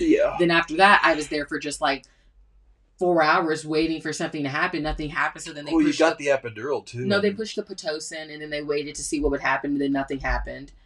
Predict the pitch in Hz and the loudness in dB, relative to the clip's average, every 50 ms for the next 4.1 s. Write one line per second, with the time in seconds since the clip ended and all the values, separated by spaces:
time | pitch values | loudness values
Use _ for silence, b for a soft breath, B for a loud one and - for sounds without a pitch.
0 | B B B B B - - 175 165 170 175 175 170 170 165 170 165 160 160 151 | B B B B B 0 2 4 4 6 4 4 4 4 4 4 4 4 2 0
1 | - - 156 151 - 147 143 - - 151 147 151 143 - - 151 151 139 - 127 | 2 0 0 2 2 0 0 2 2 2 2 2 2 0 2 2 2 4 2 2
2 | 143 143 143 139 131 135 135 151 151 127 135 147 160 160 - - - - 151 - | 2 2 2 2 0 -2 -4 -4 -4 -4 -2 -4 -4 -4 -4 -8 -8 -8 -8 -6
3 | - 156 143 139 139 - 151 143 143 143 143 143 143 139 139 143 147 147 135 - | -4 -4 -4 -4 -6 -6 -6 -4 -2 -2 0 0 0 0 2 2 2 2 0 0
4 | - | -4